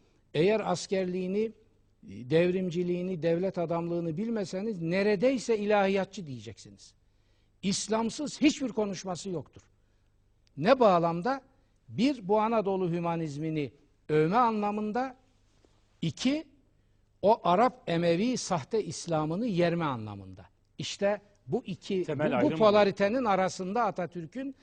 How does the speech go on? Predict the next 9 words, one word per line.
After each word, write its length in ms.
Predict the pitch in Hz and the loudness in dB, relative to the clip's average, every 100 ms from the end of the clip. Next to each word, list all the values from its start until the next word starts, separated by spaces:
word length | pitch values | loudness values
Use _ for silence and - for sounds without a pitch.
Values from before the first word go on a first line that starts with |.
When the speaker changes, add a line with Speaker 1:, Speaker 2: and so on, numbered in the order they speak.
| _ | _
Speaker 1:
şahsiyeti 640 | - 180 151 180 170 160 | -6 -4 -4 -4 -6 -6
tekevün 500 | 156 160 - 160 196 | -10 -8 -6 -6 -4
ediyor. 400 | 269 254 269 285 - _ _ _ | -4 -4 -4 -6 -8 _ _ _
Bu 100 | 165 | -6
şahsiyetten 800 | 247 247 202 - 185 156 - 131 104 _ _ _ _ - | 0 2 2 0 -4 -4 -8 -10 -12 _ _ _ _ -10
İslam'ı 580 | 160 - 196 226 208 | -8 -2 -2 0 0
benim 320 | 139 185 302 262 | 0 2 2 0
gibi 200 | 214 190 | -4 -6
tanıyanlar 640 | 180 175 170 165 156 147 | -6 -6 -6 -6 -6 -6